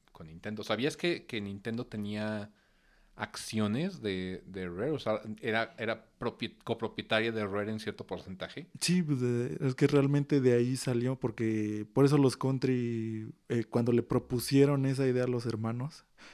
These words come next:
Speaker 2: que tenían Rare, porque en ese entonces no recuerdo cómo se llamaba Rare, eh,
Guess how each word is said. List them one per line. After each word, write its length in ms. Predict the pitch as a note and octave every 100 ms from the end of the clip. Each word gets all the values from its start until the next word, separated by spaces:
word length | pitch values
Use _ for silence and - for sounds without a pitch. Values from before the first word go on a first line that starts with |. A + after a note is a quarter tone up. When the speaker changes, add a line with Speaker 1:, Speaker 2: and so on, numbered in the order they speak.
| - _
Speaker 2:
que 180 | - A2
tenían 420 | - A#2 A2 B2+
Rare, 240 | A2+ A#2 C3
porque 240 | - -
en 60 | A2
ese 100 | C3
entonces 420 | A#2 A#2+ A#2+ A2+
no 320 | A#2 A2 A#2+
recuerdo 320 | A#2 A2 A2 G#2+
cómo 140 | G#2+
se 80 | -
llamaba 420 | F#2+ F#2+ F2+ - _ _ - - _
Rare, 340 | - G#2+ C3+ - - - - - - -
eh, 800 | - A2 G#2 G2+ G2 G2+ F#2+